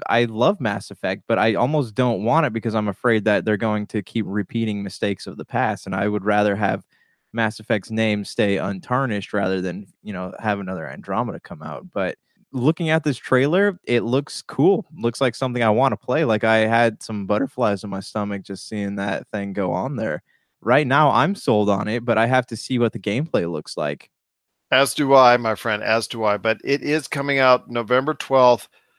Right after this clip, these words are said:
Speaker 2: It is Star Wars Jedi Fallen Order. Will it redeem Electronic Arts in the gamer's eyes when it comes to Star Wars video games? We'll have to wait and see,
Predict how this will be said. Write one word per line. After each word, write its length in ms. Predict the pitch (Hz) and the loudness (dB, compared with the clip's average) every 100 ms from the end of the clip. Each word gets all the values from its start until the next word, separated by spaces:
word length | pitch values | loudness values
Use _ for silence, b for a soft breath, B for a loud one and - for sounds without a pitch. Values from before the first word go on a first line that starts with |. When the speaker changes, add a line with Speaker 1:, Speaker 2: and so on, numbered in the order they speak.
| _ _ - | _ _ -4
Speaker 2:
It 140 | 127 | 2
is 180 | 131 131 | 4 2
Star 360 | - 139 139 135 | 2 6 6 6
Wars 320 | 135 135 - | 2 0 -2
Jedi 340 | 135 131 131 | 2 4 4
Fallen 320 | - 123 120 | 4 2 2
Order. 460 | 113 120 127 127 120 _ _ _ _ | 0 -2 2 0 -2 _ _ _ _
Will 200 | 143 180 | 2 6
it 100 | 233 | 6
redeem 640 | 190 185 151 190 190 196 190 _ _ _ _ | 6 0 0 0 0 0 -6 _ _ _ _
Electronic 560 | 147 160 - 160 156 143 | 4 4 4 4 4 4
Arts 320 | 151 147 - | 4 4 2
in 140 | - 131 | -4 -6
the 60 | |
gamer's 400 | 113 143 143 143 | 0 0 0 0
eyes 360 | 139 139 139 - | 2 4 4 2
when 100 | 131 | -6
it 60 | |
comes 280 | 123 135 127 | -6 -6 -6
to 120 | - 131 | -8 -8
Star 420 | - 143 135 135 | -4 4 6 6
Wars 300 | 127 131 - | 2 0 -2
video 300 | 135 131 135 | -4 -2 0
games? 480 | 123 131 127 123 - _ _ _ _ | 2 2 0 -4 -12 _ _ _ _
We'll 240 | 123 143 151 | -2 2 4
have 180 | 147 156 | 4 2
to 80 | 151 | 0
wait 220 | 147 147 | 0 0
and 120 | 131 | -2
see, 360 | - 143 143 | -2 0 0